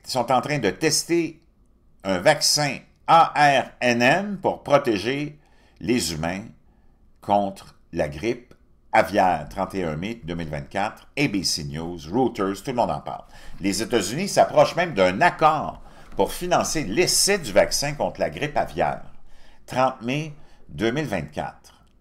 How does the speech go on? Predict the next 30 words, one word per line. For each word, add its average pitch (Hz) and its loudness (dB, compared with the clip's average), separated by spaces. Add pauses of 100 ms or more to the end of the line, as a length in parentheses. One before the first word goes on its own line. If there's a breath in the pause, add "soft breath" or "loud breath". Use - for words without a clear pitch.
(840)
Je - -20
ne - -14
sais - -12
pas 156 -2
si - -6
tu - -10
vois 95 -2
ce 127 -8
qui - -12
est 82 -8
en 76 -4
train 120 -10
de 82 -12
se 113 -8 (640 soft breath)
passer. 104 4 (500 soft breath)
Les 85 -2
États-Unis 98 -2
sont 87 -2
sur - -6
le 71 -6
point 117 -6
de 85 -8
conclure 127 -4
un 98 -2
accord 110 -2
pour 80 -6
financer 101 -8
le 110 -4
vaccin 80 -6
Moderna 101 -4